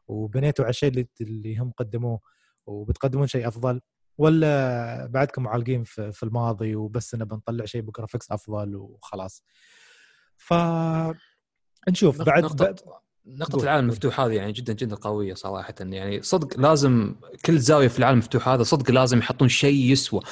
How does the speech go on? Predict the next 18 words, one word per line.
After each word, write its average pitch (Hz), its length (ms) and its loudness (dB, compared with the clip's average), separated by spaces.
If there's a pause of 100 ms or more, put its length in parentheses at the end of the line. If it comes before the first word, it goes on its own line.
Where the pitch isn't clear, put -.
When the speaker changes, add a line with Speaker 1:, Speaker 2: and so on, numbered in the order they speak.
(120)
Speaker 2:
مو 175 60 6
بس 156 380 2
يلا 175 220 6
حطينا 135 400 4
لكم 127 320 2 (360)
يلا 175 380 4
كولكتبل 120 580 0
شيء 123 120 2
ما 117 120 4
له 107 80 0
فائدة. 110 280 0
لا، 214 160 2
لا، 101 340 0 (240)
لازم 151 560 0 (120)
يضيفون 131 380 -4
شيء 156 440 0 (120)
صدق 151 400 -4
مثلًا، 117 400 -2